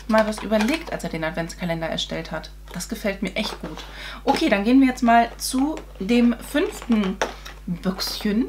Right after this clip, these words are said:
zu Christmas Eve. Das ist quasi das, äh, ja, extra Boxending. Merry Xmas,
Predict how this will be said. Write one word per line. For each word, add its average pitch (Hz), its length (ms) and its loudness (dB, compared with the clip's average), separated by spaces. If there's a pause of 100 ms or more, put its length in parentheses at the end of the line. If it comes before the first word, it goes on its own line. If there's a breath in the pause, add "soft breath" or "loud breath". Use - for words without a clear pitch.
(120)
zu - 160 -6
Christmas 269 640 0
Eve. 214 240 0 (240)
Das - 120 -12
ist 185 140 -8
quasi 180 300 0
das, - 260 -6
äh, 170 300 -4 (680 loud breath)
ja, 165 140 0 (360)
extra 220 440 -2
Boxending. 226 600 2 (760)
Merry 233 440 4
Xmas, 220 400 -2